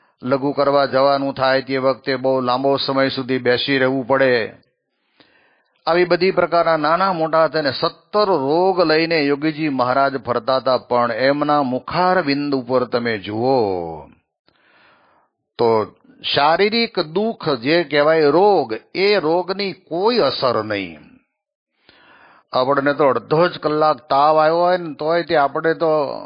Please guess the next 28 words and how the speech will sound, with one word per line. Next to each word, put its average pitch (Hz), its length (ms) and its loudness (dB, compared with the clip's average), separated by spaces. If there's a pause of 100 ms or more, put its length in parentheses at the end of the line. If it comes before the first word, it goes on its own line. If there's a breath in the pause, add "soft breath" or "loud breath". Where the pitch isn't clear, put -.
(320)
મોઢું 156 480 2
આમ 156 180 0
નાનું 151 260 0
એવું 156 240 2
થઈ 139 200 -2
જાય 156 260 2
ને, 135 80 -2
પડી 139 360 -2
જાય 151 240 2
ને, 120 280 -4 (720 soft breath)
જાણે 143 400 2 (340)
પાંચસો 147 360 0
ગ્રામ 147 340 0
દિવેલ 143 380 0
પી 147 240 -4
ગયા 147 140 2
હોય 139 180 4
ને, 143 80 -2
આપણને 139 420 0
ઝાડા 131 360 2
થઈ 135 180 -4
ગયા 131 200 -2
હોય 135 140 2
ને, 131 80 0
અશક્તિ 131 500 -4
આવી 127 380 -2
ગયો 170 180 0
હોય, 147 400 0